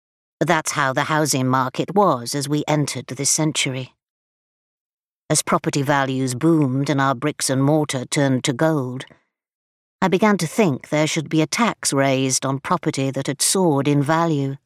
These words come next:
Then I liked to imagine we could improve social housing,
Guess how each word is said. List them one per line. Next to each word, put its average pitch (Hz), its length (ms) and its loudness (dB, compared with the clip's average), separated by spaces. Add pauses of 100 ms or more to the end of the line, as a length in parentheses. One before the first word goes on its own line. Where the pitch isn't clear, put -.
(1600)
Then 165 300 2
I 127 120 -2
liked 135 400 -2
to 143 120 0
imagine 139 460 2 (360)
we 165 80 2
could 156 160 0
improve 156 600 2
social 156 380 0
housing, 156 600 0